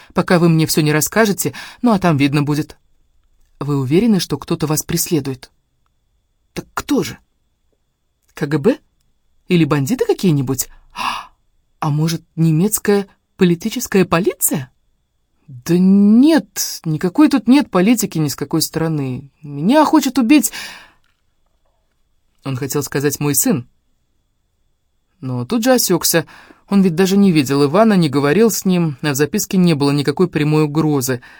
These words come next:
За эти дни он уже стольких подозревал, что впору самому запутаться.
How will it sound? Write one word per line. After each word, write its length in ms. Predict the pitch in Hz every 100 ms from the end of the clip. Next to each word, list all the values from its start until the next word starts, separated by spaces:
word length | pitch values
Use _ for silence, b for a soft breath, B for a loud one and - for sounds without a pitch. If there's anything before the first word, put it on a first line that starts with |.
| b b b _ -
За 160 | 156
эти 200 | 180 185
дни 180 | 160 185
он 100 | 170
уже 180 | 156 165
стольких 420 | - 240 220 208
подозревал, 560 | 185 170 160 170 220 214
что 200 | - 156
впору 300 | - 202 190
самому 380 | 175 170 170
запутаться. 640 | 160 165 - 123 - -